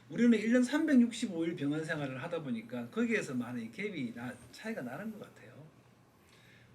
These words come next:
그래서 뭐 특히 우리가 뭐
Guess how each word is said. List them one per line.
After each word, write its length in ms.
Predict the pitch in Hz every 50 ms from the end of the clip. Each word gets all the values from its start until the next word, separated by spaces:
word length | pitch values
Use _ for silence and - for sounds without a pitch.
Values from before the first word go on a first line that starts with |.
| - -
그래서 400 | 202 196 202 202 180 139 - - - - - - _ _ - - -
뭐 120 | 165 170 -
특히 560 | - - - - 233 214 180 160 131 110 - - - - - _ - - - _ - - - - _ -
우리가 320 | 160 180 196 190 190 175
뭐 340 | 165 151 151 156 147 -